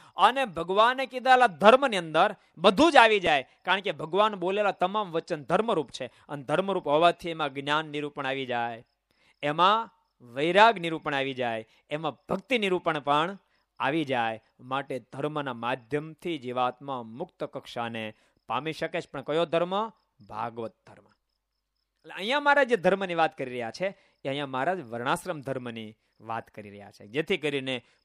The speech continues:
ભૂવરલોક, સ્વર્ગલોક અને સત્યલોકથી પર ગતિ થતી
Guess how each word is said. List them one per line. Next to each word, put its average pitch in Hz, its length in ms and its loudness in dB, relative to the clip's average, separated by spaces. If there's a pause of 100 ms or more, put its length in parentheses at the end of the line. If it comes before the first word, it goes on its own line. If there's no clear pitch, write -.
ભૂવરલોક, 156 580 0
સ્વર્ગલોક 151 680 -4 (260)
અને 147 380 -4 (160)
સત્યલોકથી 185 640 2
પર 151 220 -2
ગતિ 139 260 -8
થતી 113 560 -10